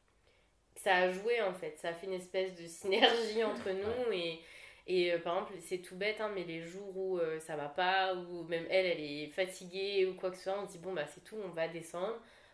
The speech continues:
Speaker 1: on va aller voir la mer, et on va se calmer, et tout tranquille, on finit la journée bien comme il faut, quoi, et on apprécie ce, ce moment-là. »
Speaker 2: Ouais.
Speaker 1: Et puis, euh, pourtant, ouais, entouré de la famille, des proches, c'est hyper important, quoi. C'est un moment hyper, euh,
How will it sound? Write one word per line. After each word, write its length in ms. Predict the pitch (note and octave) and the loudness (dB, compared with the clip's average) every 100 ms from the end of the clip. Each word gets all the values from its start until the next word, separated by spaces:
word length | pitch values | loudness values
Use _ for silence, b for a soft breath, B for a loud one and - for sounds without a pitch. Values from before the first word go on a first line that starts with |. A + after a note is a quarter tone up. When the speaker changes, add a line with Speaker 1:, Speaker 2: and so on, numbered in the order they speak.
| B | B
Speaker 1:
on 80 | F3 | -6
va 140 | E3+ | 0
aller 160 | E3 F3 | 0 2
voir 180 | G3 G3+ | 0 2
la 120 | F3 | 0
mer, 280 | D3+ D3+ G#3+ - - _ _ _ _ | 0 -2 -2 -8 -20 _ _ _ _
et 120 | F#3 F3+ | -6 -2
on 60 | |
va 120 | F3 | -2
se 100 | F3+ | -4
calmer, 520 | - E3+ E3 D#3+ F#3+ - | -2 -2 -2 -4 -6 -4
et 220 | F3+ F3 | -6 -8
tout 120 | - | -14
tranquille, 440 | F#3 F#3+ F#3 G#3+ G3+ | -6 -4 -4 -4 -4
on 60 | F#3 | -4
finit 200 | G3 F#3+ | -2 0
la 160 | F#3+ | 0
journée 280 | F3+ F3 F3+ | 0 -4 -6
bien 260 | F3+ F#3+ G3+ | -4 -4 -4
comme 140 | E3+ E3 | -6 -8
il 60 | |
faut, 160 | - G#3+ | -8 -6
quoi, 160 | G#3+ | -2
et 100 | F3+ | -2
on 120 | D#3 D#3+ | -2 -6
apprécie 520 | D#3+ - E3 - F#3+ | -8 -10 -12 -12 -14
ce, 160 | - E3+ D#3+ | -12 -12 -12
ce 140 | - E3+ | -12 -12
moment-là. » 440 | E3 E3+ D#3 - - | -10 -8 -8 -10 -14
Speaker 2:
Ouais. 60 | - B B B B B B | -18 B B B B B B
Speaker 1:
Et 140 | D#3 D3+ | -14 -14
puis, 320 | - - E3 | -14 -14 -8
euh, 680 | D#3 D3+ C#3+ D3 D3 C#3+ C#3+ - C3+ C#3+ - | -6 -4 -6 -8 -10 -12 -12 -14 -18 -20 -20
pourtant, 380 | E3+ - G3 G#3 | -18 -6 -4 -2
ouais, 220 | B3+ G3+ | -2 -2
entouré 420 | D#3+ - D#3+ D#3 | -6 -8 -8 -8
de 40 | |
la 120 | D#3 D#3 | -8 -12
famille, 400 | C#3+ C#3+ F#3 F#3 | -12 -10 -10 -10
des 120 | D#3+ | -12
proches, 340 | - F#3 F#3 | -10 -8 -8
c'est 60 | D#3+ | -12
hyper 220 | D3+ D#3 | -14 -12
important, 460 | D3 D3+ D3+ G3+ G3 | -10 -12 -14 -14 -14
quoi. 160 | F3 E3 | -14 -16
C'est 100 | - | -10
un 80 | D#3 | -10
moment 300 | E3 E3 F3 | -8 -6 -6
hyper, 420 | F3 - F#3+ F#3+ | -8 -4 -2 0
euh, 360 | F#3 E3+ E3 | 0 2 0